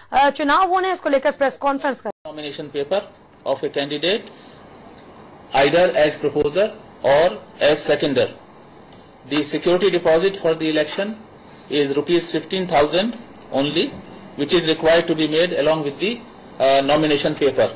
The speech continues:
Speaker 2: उपराष्ट्रपति निर्वाचन दो हज़ार सत्रह के लिए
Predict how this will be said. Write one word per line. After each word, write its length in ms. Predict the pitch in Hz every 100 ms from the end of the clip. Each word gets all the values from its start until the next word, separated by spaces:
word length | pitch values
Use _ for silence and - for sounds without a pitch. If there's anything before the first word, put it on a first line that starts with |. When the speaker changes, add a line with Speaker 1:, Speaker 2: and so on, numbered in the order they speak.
| - - - - - - - - - - - - - - - - - -
Speaker 2:
उपराष्ट्रपति 680 | 175 190 180 180 185 202 190
निर्वाचन 480 | 170 170 165 185
दो 100 | 170
हज़ार 240 | 165 165 165
सत्रह 340 | 165 160 180
के 160 | 175 160
लिए 320 | 156 175 226